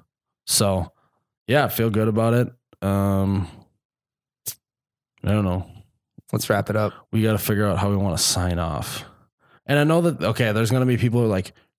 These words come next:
Speaker 1: "Did he only drink one Busch Light in the whole video?" Yeah, because I'm sitting here talking and I'm not focused on drinking right now, guys. Okay.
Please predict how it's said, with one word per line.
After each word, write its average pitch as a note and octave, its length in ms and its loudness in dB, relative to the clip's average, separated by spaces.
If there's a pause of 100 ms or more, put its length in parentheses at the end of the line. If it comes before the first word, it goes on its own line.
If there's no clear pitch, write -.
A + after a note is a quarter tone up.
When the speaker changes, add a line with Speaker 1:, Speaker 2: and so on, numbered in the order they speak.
Speaker 1:
"Did A2+ 120 -2
he G3 140 4
only G3 240 2
drink C#3+ 300 0
one B2+ 300 2
Busch A#2 360 -2
Light G#2 400 0
in G#2+ 80 0
the G2+ 80 0
whole G#2+ 160 0
video?" A2 480 0 (460)
Yeah, D3+ 260 2
because G#2+ 360 2
I'm A#2 120 2
sitting C3+ 380 0
here A2 180 2
talking G2+ 760 -2 (440)
and G#2+ 140 0
I'm G#2 260 0
not A#2+ 260 2
focused A2+ 360 0
on G2 120 0
drinking A2 360 0
right E2+ 160 -2
now, D#2 200 -4
guys. C2+ 280 -4
Okay. A2 400 -2